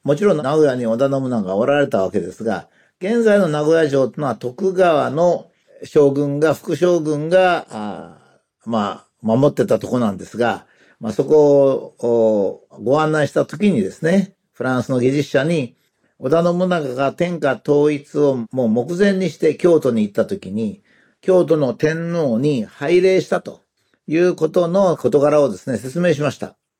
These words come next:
その時にフランス人が私に言った言葉ですね。これはびっくりしました。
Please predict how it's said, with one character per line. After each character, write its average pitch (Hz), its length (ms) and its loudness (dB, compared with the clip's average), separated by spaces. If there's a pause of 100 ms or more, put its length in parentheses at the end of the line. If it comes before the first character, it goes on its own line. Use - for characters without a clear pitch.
(160)
そ - 160 -4
の 196 140 4
時 185 400 0
に 151 340 -2
フ 143 200 -8
ラ 175 180 -2
ン 190 80 0
ス 190 160 -6
人 151 260 -4
が 117 160 2
私 147 400 -2
に 151 160 -4
言 135 140 -2
っ - 0 -
た - 380 -4
言 151 140 -2
葉 147 200 2
で 107 80 -6
す - 120 -14
ね。 127 220 -6 (460)
こ 147 80 -6
れ 151 80 2
は 120 60 -6
び 127 140 -4
っ - 140 -20
く 202 120 0
り 185 60 4
し - 80 -2
ま 131 100 0
し - 60 -12
た。 - 180 -8